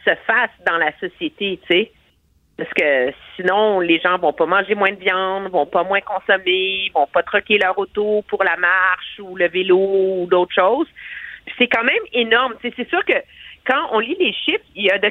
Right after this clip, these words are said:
quarante à soixante-dix pour cent des efforts à faire qui viennent des comportements de la population. Fait que c'est monumental quand même, là, la, la part que le citoyen détient dans cette solution-là.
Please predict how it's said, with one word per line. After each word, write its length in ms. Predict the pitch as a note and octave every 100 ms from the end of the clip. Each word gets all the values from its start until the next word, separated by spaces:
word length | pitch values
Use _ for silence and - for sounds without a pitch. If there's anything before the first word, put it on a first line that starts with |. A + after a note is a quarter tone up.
| -
quarante 480 | - G4+ F#4 A4+ -
à 100 | - -
soixante-dix 580 | E4+ F#4+ F#4 F4+ G#3+ C#4
pour 200 | - - -
cent 160 | C4
des 160 | A#3 F#3
efforts 360 | D#3+ - G#3 A3+
à 80 | C#3+
faire 180 | E3 F3+ D4+ _ _ _ _ _ _ _ _ _
qui 80 | G#3
viennent 380 | F#3 A#3 E4 F4
des 100 | F3+
comportements 760 | - E3+ F#3+ - E3 D#3+ F3 E3+
de 80 |
la 120 | D3+ C3+
population. 600 | C#3 - C3+ B2 D#3 D3+ _ _ _ _ _ _ _ _ _ _ _ _ _ _ _ _ _ _ _ _ _ G#3
Fait 80 | F#3+
que 60 | _ _ _ _
c'est 60 | G3
monumental 800 | G#3+ C#4 F4+ F4 - A3+ B3+ F#3+
quand 240 | D#3+ D3+ D3+
même, 280 | E3+ F3
là, 180 | D3+ A#2+ -
la, 180 | D3 - - -
la 220 | D3 E3 -
part 400 | - A#3 B3+ -
que 80 | G#3+
le 180 | F#3 F3 -
citoyen 640 | A#3+ - A#3 G#3 G3 A#3+ B3
détient 560 | G3 F3 _ _ G#3 G#3+
dans 140 | F#3+ D3 -
cette 160 | D#3+ -
solution-là. 640 | D#3+ D3+ - D#3 C3 D3